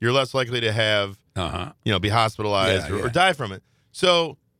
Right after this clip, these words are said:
Speaker 1: and I've also saw a study that said if you're vaccinated, you're actually more likely to contract
Speaker 2: Yeah.
Speaker 1: covid
Speaker 2: Really?
Speaker 1: versus not being vaccinated.
Speaker 2: Yeah.
Speaker 1: So I don't understand how someone who chooses not to be vaccinated,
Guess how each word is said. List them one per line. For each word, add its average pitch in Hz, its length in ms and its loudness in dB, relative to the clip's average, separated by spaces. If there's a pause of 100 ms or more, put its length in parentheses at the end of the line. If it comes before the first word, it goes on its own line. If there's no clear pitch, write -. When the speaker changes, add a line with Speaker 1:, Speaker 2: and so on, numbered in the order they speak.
(460)
Speaker 1:
and 143 120 2
I've 185 140 4
also 220 260 2
saw 151 240 2
a 135 40 -2
study 151 260 -4
that 156 120 -4
said 185 160 2
if 160 80 -4
you're 143 80 -2
vaccinated, 160 460 0
you're 156 100 2
actually 156 200 -4
more 139 260 0
likely 156 400 0
to 156 160 -12
contract 180 680 -4 (460)
Speaker 2:
Yeah. 90 300 -4
Speaker 1:
covid 98 360 2 (340)
Speaker 2:
Really? 87 220 -6
Speaker 1:
versus 139 400 -2
not 131 180 0
being 110 200 -6
vaccinated. 95 420 -4
Speaker 2:
Yeah. 82 120 -2
Speaker 1:
So - 100 2
I 165 160 2
don't 220 100 0
understand 180 480 -6
how 131 320 -2 (500)
someone 175 300 0
who 170 60 0
chooses 156 340 -4
not 139 200 2
to 160 80 -10
be 175 80 -4
vaccinated, 110 680 0